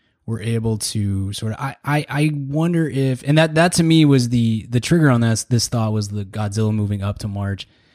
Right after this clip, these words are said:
I wonder if the, the studios and the production companies are gonna start moving towards putting out some of their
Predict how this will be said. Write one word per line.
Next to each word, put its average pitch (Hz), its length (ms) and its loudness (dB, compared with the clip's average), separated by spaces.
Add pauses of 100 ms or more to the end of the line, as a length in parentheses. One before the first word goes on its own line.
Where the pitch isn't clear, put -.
(160)
I 117 60 -6
wonder 135 340 4
if 123 260 2
the, 104 440 -4 (500)
the 107 60 -10
studios 123 520 2
and 104 80 -6
the 104 40 -8
production 110 400 -4
companies 101 500 -6
are 101 300 -6
gonna 104 240 -6
start 98 480 -4 (640)
moving 139 380 4
towards 120 560 0
putting 151 340 -2
out 127 340 -4
some 131 240 -4
of 120 260 -4
their 110 640 -4